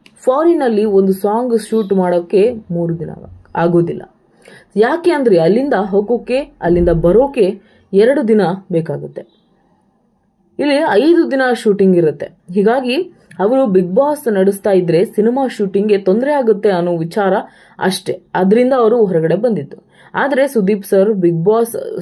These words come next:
ಶೋನಿಂದ ಹೊರಗೆ ಬರ್ತಾ ಇರೋದು ಒಂದು ಬ್ರೇಕ್ ತಗೊಳ್ಳೋಣ ಅಂತ ಅಷ್ಟೇ, ಅಥವಾ ಹೊಸಬರಿಗೆ ಒಂದು ಅವಕಾಶ ಕೊಡೋಣ ಅಂತ ಇರಬಹುದು.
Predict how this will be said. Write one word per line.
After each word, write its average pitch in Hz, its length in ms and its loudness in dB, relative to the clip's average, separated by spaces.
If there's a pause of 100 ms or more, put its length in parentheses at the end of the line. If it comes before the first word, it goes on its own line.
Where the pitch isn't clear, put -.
ಶೋನಿಂದ 170 380 2
ಹೊರಗೆ 190 480 2
ಬರ್ತಾ 175 440 0
ಇರೋದು 170 440 -2 (520)
ಒಂದು 277 560 0
ಬ್ರೇಕ್ 185 380 2
ತಗೊಳ್ಳೋಣ 190 360 2
ಅಂತ 156 260 -10
ಅಷ್ಟೇ, - 440 -8 (1080)
ಅಥವಾ 339 420 0
ಹೊಸಬರಿಗೆ 311 560 -2
ಒಂದು 226 240 0
ಅವಕಾಶ 220 420 0
ಕೊಡೋಣ 180 360 0
ಅಂತ 160 300 -4 (140)
ಇರಬಹುದು. 160 420 -2